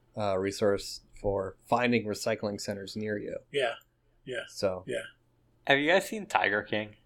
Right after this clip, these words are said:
Speaker 2: I have not seen Tiger King, actually.
Speaker 1: Yes. Yes, I have.
Speaker 3: Uh,
Speaker 1: Gosh, that feels like ten years ago.
Speaker 2: My wife watched it.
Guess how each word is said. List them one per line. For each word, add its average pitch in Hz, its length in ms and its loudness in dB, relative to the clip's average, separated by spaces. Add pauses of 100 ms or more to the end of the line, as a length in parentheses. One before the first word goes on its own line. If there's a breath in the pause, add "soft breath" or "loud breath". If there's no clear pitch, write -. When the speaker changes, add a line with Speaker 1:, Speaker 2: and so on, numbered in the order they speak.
(400)
Speaker 2:
I 139 100 -2
have 143 200 0
not 160 220 2
seen 151 140 -6
Tiger 135 280 -12
King, 123 180 -18
actually. - 280 -6
Speaker 1:
Yes. - 880 -2 (240)
Yes, - 220 -12
I - 40 -10
have. 101 280 -12 (680)
Speaker 3:
Uh, 120 120 10
Speaker 1:
Gosh, - 180 6
that - 200 -4
feels 151 160 4
like 104 140 -4
ten 110 200 -2
years 127 220 -4
ago. 98 220 -8
Speaker 2:
My 151 100 -4
wife 180 280 8
watched - 280 2
it. 151 140 -6